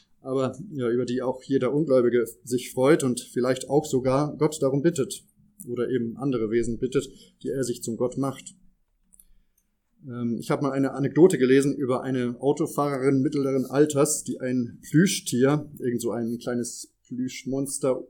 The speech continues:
undefinierbarer Art, auf dem Armaturenbrett sitzen hatte. Und dieses Plüschtier hieß Moppelwop oder so ähnlich.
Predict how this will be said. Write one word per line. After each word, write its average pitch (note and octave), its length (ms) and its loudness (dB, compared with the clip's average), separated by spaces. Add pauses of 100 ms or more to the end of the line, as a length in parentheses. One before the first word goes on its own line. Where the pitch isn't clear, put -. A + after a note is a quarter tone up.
undefinierbarer B2 800 0
Art, C#3 280 -2 (680)
auf B2 240 -4
dem C3 160 0
Armaturenbrett C#3 720 2
sitzen C3+ 340 0
hatte. F3+ 440 4 (280)
Und B2 140 -4
dieses C3 260 -6
Plüschtier D3 480 0
hieß C3 540 -4
Moppelwop C3 500 0
oder A#2+ 200 -2
so A#2+ 100 -2
ähnlich. C3+ 500 0